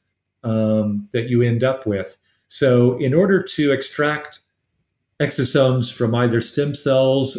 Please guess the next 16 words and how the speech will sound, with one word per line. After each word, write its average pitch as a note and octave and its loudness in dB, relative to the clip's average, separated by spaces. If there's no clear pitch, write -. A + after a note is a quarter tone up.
or A2 2
cord B2 -2
plasma, G#2+ -2
you B2+ 2
do C3 4
what's B2+ 2
called A#2+ 0
ultracentrifugation. A#2 -2
So B2 2
basically, B2+ 2
you A#2 0
have A#2 0
this A2 -2
massive A2+ -2
centrifuge A2 0
that, A#2 0